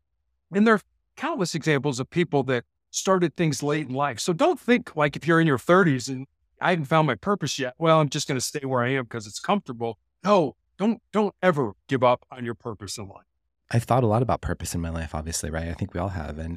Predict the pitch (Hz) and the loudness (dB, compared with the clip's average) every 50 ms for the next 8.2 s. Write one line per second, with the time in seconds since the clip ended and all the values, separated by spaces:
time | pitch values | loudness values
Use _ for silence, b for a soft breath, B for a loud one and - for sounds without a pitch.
0 | - - 107 95 98 92 110 92 92 95 - - 98 92 87 87 85 - 90 82 | -4 -2 0 0 2 0 0 -2 -2 -2 -2 0 0 0 0 0 -2 -2 -2 -2
1 | 82 85 - 90 82 80 - - - 92 - - - 95 - - 107 101 - - | -2 -2 -2 -2 -4 -4 -4 -6 -6 -6 -4 -4 -4 -4 -2 -2 -2 -2 -2 -4
2 | 95 87 95 95 - - 92 87 95 90 - - 82 82 - 92 90 82 - - | -4 -2 -2 -2 -2 -4 -4 -4 -6 -6 -4 -6 -6 -4 -2 -2 -2 -2 -2 -4
3 | 87 82 80 87 85 - - 85 92 76 58 - - - 110 110 - 147 139 147 | -6 -4 -6 -6 -6 -4 -2 0 0 0 -2 -6 -6 -4 2 4 6 6 6 4
4 | - - 147 120 107 98 98 98 - 113 - 107 - - 101 92 85 - 92 78 | 4 4 4 6 6 6 4 4 2 -2 -2 -2 -2 -2 -2 -4 -2 -4 -6 -8
5 | - - - 90 - - 92 82 87 95 107 101 95 - - 87 85 85 80 - | -6 -6 -8 -6 -4 -4 -4 -2 0 0 2 2 0 0 0 0 0 0 -2 -2
6 | 90 85 80 90 104 110 107 98 - 90 - - 87 82 87 82 80 85 - 73 | -2 -2 0 0 0 0 0 -2 -4 -6 -6 -6 -4 -4 -4 -6 -6 -6 -4 -2
7 | 104 104 98 - - - 87 87 95 95 92 - - _ - 98 98 92 87 92 | 0 0 0 -2 -4 -6 -4 0 0 0 -2 -2 -8 _ -4 -2 -2 0 -2 -4
8 | 90 92 98 | -4 -6 -10